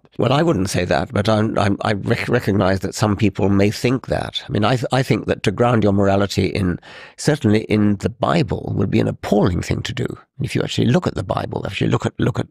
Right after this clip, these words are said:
any of the moral, almost any of the moral lessons you can take from it. And some of the things Jesus said are very nice, but, but you have to pick and choose your way through.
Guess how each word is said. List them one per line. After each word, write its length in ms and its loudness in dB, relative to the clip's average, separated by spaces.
any 220 4
of 60 0
the 60 2
moral, 460 2
almost 380 4
any 160 4
of 100 2
the 80 2
moral 440 2
lessons 420 -4
you 60 -6
can 120 -6
take 200 -6
from 160 -8
it. 120 -16
And 80 -6
some 160 2
of 60 6
the 60 2
things 240 4
Jesus 320 2
said 180 -2
are 60 -2
very 180 2
nice, 400 -2
but, 140 -2
but 160 -2
you 80 2
have 140 2
to 100 -2
pick 180 -2
and 140 0
choose 240 2
your 100 2
way 180 2
through. 300 0